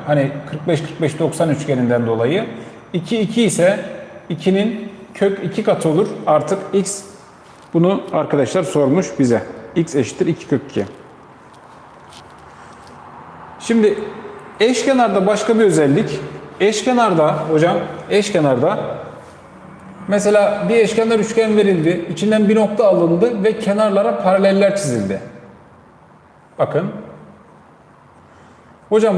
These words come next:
bunların toplamı bir kenar eşittir.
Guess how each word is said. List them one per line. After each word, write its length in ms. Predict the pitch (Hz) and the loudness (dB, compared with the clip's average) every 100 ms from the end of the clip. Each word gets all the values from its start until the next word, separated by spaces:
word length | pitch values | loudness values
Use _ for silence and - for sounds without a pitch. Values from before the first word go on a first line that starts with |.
| 190 | 2
bunların 380 | 247 247 196 | 4 4 2
toplamı 580 | - 220 233 214 147 131 - - - - - - - - - - - _ _ - _ - - - - - - - - - - - - - - - - - - - - - - - | 2 0 2 2 4 2 -2 -10 -12 -18 -20 -20 -20 -20 -20 -20 -20 _ _ -20 _ -20 -20 -20 -20 -20 -18 -20 -20 -20 -20 -20 -20 -20 -20 -20 -20 -20 -20 -20 -20 -20 -20 -6
bir 140 | 190 247 | -4 0
kenar 280 | 226 196 156 | 0 2 2
eşittir. 520 | - 127 - - | 0 -4 -8 -12